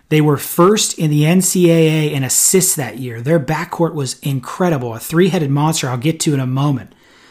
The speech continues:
Bruce Weber, their head coach, was the coach of the year in college basketball that season. All right, one thing that I've read about this team is the unbelievable chemistry that they had throughout this season. Obviously, assists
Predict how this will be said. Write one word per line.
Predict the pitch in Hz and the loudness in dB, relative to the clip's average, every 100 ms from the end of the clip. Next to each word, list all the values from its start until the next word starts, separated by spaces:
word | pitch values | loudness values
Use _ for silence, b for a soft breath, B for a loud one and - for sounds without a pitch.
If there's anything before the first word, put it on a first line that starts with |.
| b b - | b b 4
Bruce | 185 196 | 4 6
Weber, | 170 175 175 143 | 4 4 4 2
their | 143 | 2
head | 143 165 | 0 0
coach, | 170 170 165 | 0 0 0
was | 143 | -4
the | 131 | -4
coach | - 170 180 185 | -2 0 2 0
of | 147 | -2
the | |
year | 131 127 170 160 | -2 2 2 2
in | 135 | 0
college | 131 165 143 127 | -4 -4 -2 -4
basketball | 131 135 - 139 135 123 | -4 -4 -4 -6 -6 -6
that | 120 | -6
season. | 117 - 127 117 110 - B B B B B B B B - | -6 -6 -6 -8 -14 -20 B B B B B B B B -8
All | |
right, | 131 143 - _ _ _ | -4 -6 -8 _ _ _
one | 135 160 262 | 0 4 4
thing | 247 226 196 | 2 0 0
that | 170 | -2
I've | 170 156 | -2 -2
read | 135 165 | 0 2
about | 180 147 139 | 2 -2 -4
this | 156 147 | -4 -4
team | - 156 143 | -4 -2 -2
is | 139 117 | -2 -4
the | 131 139 _ - | -10 -10 _ -4
unbelievable | 180 226 180 160 160 139 | -2 0 0 0 0 -2
chemistry | 127 - 156 143 - 135 | -4 -2 -2 -2 -4 -4
that | 123 117 | -6 -6
they | 139 | -4
had | 160 170 160 117 95 - b b b b b b _ | -4 -4 -4 -4 -8 -16 b b b b b b _
throughout | - 156 151 151 | -4 0 2 2
this | 147 139 | 0 -4
season. | - 147 131 127 | -2 -2 -2 -2
Obviously, | 139 147 147 156 131 - | -2 -2 -2 -4 -6 -6
assists | 131 - - 214 131 - - - | -6 -2 0 0 -2 -8 -10 -14